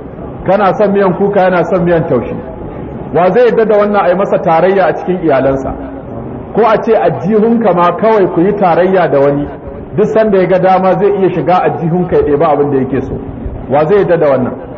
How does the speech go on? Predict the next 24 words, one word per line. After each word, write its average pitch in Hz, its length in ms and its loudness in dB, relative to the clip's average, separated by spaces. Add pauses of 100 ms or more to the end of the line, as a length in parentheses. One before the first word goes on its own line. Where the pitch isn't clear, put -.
(840)
Kai 240 260 2
ma 233 200 2
ba 226 160 2 (120)
ka 190 120 2
son 175 240 0
shirka, 160 360 -2 (560)
don 208 160 2
me 196 80 2
za 185 240 2
ka 180 120 -2
wa 160 200 2
Allah 147 300 0
shirka? 135 280 -4 (720)
Yanzu 165 320 2
ka 220 220 2
koma 220 380 2
gida 196 300 2
ka 208 100 0
tarar 208 340 0
da 185 120 2
wani 190 160 2
a 170 140 2
gefen 165 560 0
gadonka, 165 520 0